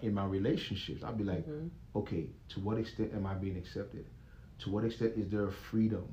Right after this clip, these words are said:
Speaker 2: Right.
Speaker 1: And when I speak of freedom, I, I could be specific with that even more. I, I, I really enter the space of my spirit man being able to flow with Holy Spirit.
Speaker 2: Right.
Speaker 1: Like, literally, like,
Speaker 2: With that
Speaker 1: sincerely,
Speaker 2: person,
Speaker 1: with
Speaker 2: yeah.
Speaker 1: that person.
Speaker 2: Yep.
Speaker 1: Is,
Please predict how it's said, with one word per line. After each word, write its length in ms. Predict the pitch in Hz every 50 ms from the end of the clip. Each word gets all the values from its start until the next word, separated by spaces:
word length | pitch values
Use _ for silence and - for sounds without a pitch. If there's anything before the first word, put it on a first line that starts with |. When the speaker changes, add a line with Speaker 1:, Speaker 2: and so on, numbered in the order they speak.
| 107 - - - - - - - -
Speaker 2:
Right. 120 | 185 180 175
Speaker 1:
And 100 | - 120
when 80 | 127
I 80 | 120 117
speak 240 | - - 165 170 139
of 180 | 113 104 98
freedom, 380 | - - - 151 139 113 101 104
I, 200 | 113 123 - 113
I 20 |
could 140 | 110 - 104
be 80 | 104 101
specific 420 | - - - 98 - 113 107 104
with 100 | 90 80
that 80 | 104 101
even 140 | 101 95 95
more. 320 | 95 95 101 101 95 90 - - - - - - -
I, 160 | 104 113 113 -
I, 200 | 110 110 110 110 - 113 110 110
I 20 |
really 480 | 107 107 107 113 131 127 131 131 127 127
enter 200 | 127 120 113 113
the 100 | 113 110
space 400 | 113 - - 123 117 117 113 -
of 260 | 107 104 101 101 98 - - - - - - - - - - - - - - -
my 180 | 107 104 101 104
spirit 540 | - - - - - 131 127 123 117 117 123
man 240 | 113 113 107 101
being 240 | 98 113 117 113 113
able 160 | 113 107 110
to 240 | - - - 110 107
flow 680 | - - - - - 113 113 113 113 110 104 98 98 - -
with 160 | 110 101 -
Holy 300 | - - 113 110 104 104
Spirit. 500 | - - - - - - 101 95 95 95 - - - - - - - - - - - - 185
Speaker 2:
Right. 280 | 185 175 160 143 117 - - - - - - -
Speaker 1:
Like, 200 | 104 101 101 -
literally, 440 | 113 117 113 113 - - 92 85 85 -
like, 160 | 101 87 120
Speaker 2:
With 140 | 185 185 117
that 60 | 113
Speaker 1:
sincerely, 280 | - 160 120 117 101
Speaker 2:
person, 380 | 95 185 - - - - 147 - - 170 175 120
Speaker 1:
with 120 | 127 127 -
Speaker 2:
yeah. 60 | -
Speaker 1:
that 200 | 127 107 - -
person. 400 | - - 120 117 - - - -
Speaker 2:
Yep. 280 | 151 165 165 - - - -
Speaker 1:
Is, 100 | 113